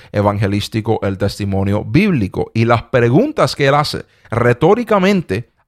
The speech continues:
ahora comprueban que esto es lo que él está haciendo. Ahora, yo no sé lo que están dando en su corazón. Puede ser que ahora en poco él se vaya a declarar como un agnóstico, que en verdad él nunca ha sido cristiano y que él siempre ha sido agnóstico, que él espera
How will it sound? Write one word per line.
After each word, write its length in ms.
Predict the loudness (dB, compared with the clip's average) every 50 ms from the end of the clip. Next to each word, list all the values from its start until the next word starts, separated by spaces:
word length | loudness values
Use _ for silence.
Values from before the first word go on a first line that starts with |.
| _
ahora 500 | 2 2 4 6 6 6 6 4 2 0
comprueban 580 | 2 2 2 2 2 2 2 2 2 2 0 0
que 180 | 0 2 2
esto 280 | 2 2 2 2 2 2
es 140 | 2 2 0
lo 120 | -2 0
que 200 | 0 0 -2 0 2
él 280 | 2 4 4 4 2 0 -4 -16 -18 -8
está 380 | -2 0 0 2 2 0 0 0
haciendo. 680 | 0 -2 -2 -4 -4 -4 -4 -4 -2 -2 -2 -2 -2 0
Ahora, 320 | 0 2 2 2 0 0 2
yo 140 | 0 2 2
no 80 | 2 0
sé 180 | 2 2 2
lo 100 | 2 2
que 80 | 0 0
están 280 | -2 0 0 0 0
dando 240 | 2 0 2 2 2
en 40 | 2
su 140 | 2 0 0
corazón. 500 | 0 2 2 2 0 0 -2 -2 -4 -6 _ _ _ -20 -20 -20 -6
Puede 300 | 0 2 4 6 6 4
ser 260 | 4 4 2 0 0 2
que 180 | 0 0 0 2
ahora 340 | 2 4 4 4 4 4 2
en 100 | 0 0
poco 380 | 0 2 0 2 2 2 0
él 80 | 0 0
se 140 | 0 0 0
vaya 280 | 2 2 2 2 2
a 60 | 2 2
declarar 480 | 0 0 0 0 2 2 2 2 0
como 200 | -2 -2 0 0
un 120 | 0 2 0
agnóstico, 720 | -2 0 0 0 0 0 -2 -4 -6 -6 -4 -6 -8 -8 _ _ _ _
que 80 | -4 -2
en 60 | 0
verdad 380 | 2 2 2 4 2 2 4 2
él 140 | 2 2 2
nunca 260 | 2 0 0 -2 -4
ha 40 | -2
sido 280 | 0 2 2 2 2
cristiano 460 | 2 0 -4 -2 -2 -2 -2 0 0
y 80 | 0 0
que 100 | 0 0
él 80 | 0 0
siempre 320 | 0 -2 -2 0 0 -2
ha 40 | 0
sido 200 | 0 2 2 2
agnóstico, 580 | 4 4 2 2 2 0 -2 -2 0 0 0
que 180 | 0 0 0 2
él 80 | 2 2
espera 580 | 0 0 -2 -2 0 2 2 2 2 0 -2